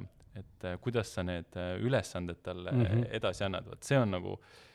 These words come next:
Speaker 1: ja see, mm, teine asi on see usaldus. Et sa
Speaker 2: Mhm.
Speaker 1: võtad inimese ja siis sa k-, annad, äh, tähtsad ülesanded talle üle, et sa,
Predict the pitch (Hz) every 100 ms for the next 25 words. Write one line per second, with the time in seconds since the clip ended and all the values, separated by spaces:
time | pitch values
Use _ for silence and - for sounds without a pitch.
0 | - 101 104 104 98 95 95 98 - -
1 | - 120 113 98 92 90 113 147 90 82
2 | 87 - _ - 151 107 104 95 92 92
3 | 92 95 98 - 90 98 120 165 180 180
4 | - - 98 110 101 - 101 98 95 95
5 | - - 113 123 90 85 - 50 98 -
6 | - - - - - - - - - 117
7 | 120 - 90 95 107 98 95 90 87 -
8 | 90 107 113 87 - - 82